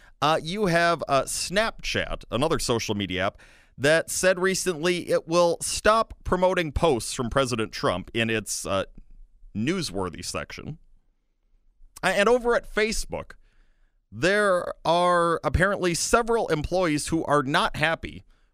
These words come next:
with the guy at the top of the company, Mark Zuckerberg, because those employees want Facebook to be treating Trump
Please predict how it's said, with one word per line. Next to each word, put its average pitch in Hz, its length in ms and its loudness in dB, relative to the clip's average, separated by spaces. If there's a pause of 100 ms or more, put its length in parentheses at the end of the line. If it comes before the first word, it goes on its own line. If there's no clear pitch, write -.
with 139 520 2 (580)
the 123 80 -4
guy 160 140 4
at 156 80 -2
the - 80 -10
top 185 260 2
of 113 60 -8
the 107 40 -4
company, 98 480 -6 (140)
Mark 113 240 0
Zuckerberg, 107 600 -2 (1000)
because 165 380 2
those 226 260 4
employees 202 600 -2
want 180 340 -2
Facebook 196 640 -2
to 156 140 -6
be 156 120 -2
treating 196 600 -4
Trump 131 480 -2